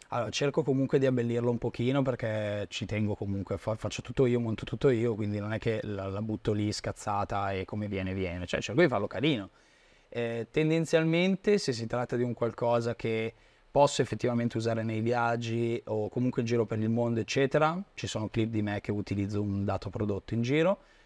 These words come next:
Se si tratta invece magari di un servizio, mm, screen, eh, del, del telefono mentre lo uso, cioè immagine del telefono mentre lo uso, mostro il funzionamento, mostro il sito, cose di questo tipo.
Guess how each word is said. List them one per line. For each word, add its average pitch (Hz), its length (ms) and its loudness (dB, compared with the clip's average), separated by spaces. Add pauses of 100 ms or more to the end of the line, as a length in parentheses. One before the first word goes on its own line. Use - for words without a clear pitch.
(120)
Se - 180 -2
si 123 140 -2
tratta 131 320 2
invece 127 300 2
magari 120 260 2
di 123 60 2
un 120 100 2
servizio, 120 880 2
mm, 101 160 -2
screen, 110 540 -2
eh, 104 440 -2
del, 101 380 0
del 101 180 -2
telefono 107 520 -2
mentre 104 300 -2
lo 104 100 -2
uso, 107 320 0
cioè 110 160 -2
immagine 107 400 0
del 104 120 -2
telefono 110 360 -2
mentre 104 240 -2
lo 107 80 2
uso, 110 220 0
mostro 113 280 -2
il 101 60 -6
funzionamento, 107 720 -2
mostro 107 320 -2
il 107 80 0
sito, 107 380 -2
cose 107 160 -2
di 110 40 2
questo 104 240 -2
tipo. 107 200 -4